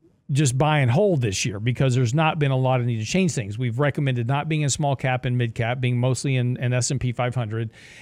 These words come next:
And the reason is, is because small and mid caps are really underperforming,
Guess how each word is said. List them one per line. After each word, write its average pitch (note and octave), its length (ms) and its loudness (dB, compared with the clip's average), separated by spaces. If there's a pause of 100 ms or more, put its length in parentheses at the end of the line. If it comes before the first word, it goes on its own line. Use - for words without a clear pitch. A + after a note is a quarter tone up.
(120)
And D#3 220 2
the D3 80 2
reason D#3+ 460 2
is, C3+ 260 2
is B2 140 0
because B2+ 380 -2
small B2+ 240 -2
and B2+ 60 -2
mid A2+ 140 -4
caps A2+ 220 -6
are A#2+ 60 0
really B2+ 260 0
underperforming, A2+ 800 -4